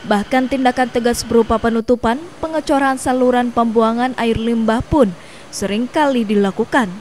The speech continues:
Hal tersebut berdampak positif terhadap lingkungan, terlebih terhadap kualitas air Sungai Citarum bersama anak sungainya. Akan tetapi, hal tersebut mulai menuai kontroversi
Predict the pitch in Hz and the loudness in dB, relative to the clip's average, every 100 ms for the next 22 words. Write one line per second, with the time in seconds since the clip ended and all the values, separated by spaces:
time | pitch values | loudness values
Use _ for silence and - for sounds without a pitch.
0 | - - - - - - - - - - | -18 -20 -20 -20 -20 -20 -20 -20 -20 -6
1 | 220 233 254 285 262 269 269 254 247 240 | -2 0 0 0 0 2 2 4 2 2
2 | 226 240 233 247 233 226 220 220 220 220 | 0 0 0 -2 0 0 0 -2 0 -2
3 | - 226 220 226 294 277 196 196 - - | 0 -2 0 -2 -2 0 -2 -4 -20 -20
4 | - - 214 208 226 - 311 277 277 - | -20 -6 0 2 0 0 0 0 0 2
5 | 262 254 240 - 220 233 226 233 226 226 | 2 2 0 0 0 0 0 -2 -2 -2
6 | 240 240 269 285 294 285 294 262 254 233 | -2 0 -2 -2 -2 -2 -4 -4 -4 -4
7 | - 269 247 208 - 202 196 226 269 190 | -4 -4 -4 -6 -6 -4 -2 -2 -2 -4
8 | - - - - - - - - - - | -8 -20 -20 -20 -20 -20 -20 -20 -20 -20
9 | - - 202 202 277 262 240 247 247 233 | -18 -6 -4 0 -2 0 2 2 2 0
10 | 330 - - - - 214 220 233 269 240 | -2 -8 -18 -20 -8 -2 0 0 0 -2
11 | 269 302 285 277 277 277 269 269 262 233 | -2 2 4 2 2 0 0 0 -2 -2
12 | 220 214 220 240 - 311 208 | -2 -2 -2 -2 -2 -2 -2